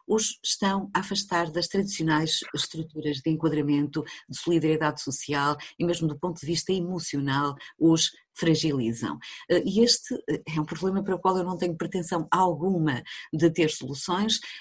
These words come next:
mas que em todo caso, eh, penso que devemos refletir, porque essa fri-, fragilidade não é apenas uma fragilidade biológica, eh, esta vulnerabilidade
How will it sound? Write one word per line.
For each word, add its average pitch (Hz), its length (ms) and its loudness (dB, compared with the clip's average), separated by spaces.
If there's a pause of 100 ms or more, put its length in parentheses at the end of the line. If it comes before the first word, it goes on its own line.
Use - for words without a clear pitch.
mas 202 160 4
que 202 100 0
em 170 40 0
todo 160 200 -4
caso, 156 560 -2
eh, 147 180 -4
penso 139 340 -4
que 143 80 -10
devemos 131 480 -4
refletir, 110 500 -8
porque - 220 -8
essa - 180 -2
fri-, 180 300 -2
fragilidade 165 960 2 (240)
não 180 160 2
é 190 60 0
apenas 165 380 0
uma 151 120 0
fragilidade 139 640 -2
biológica, 127 840 -6 (340)
eh, 147 260 2
esta 156 280 4
vulnerabilidade 156 1080 4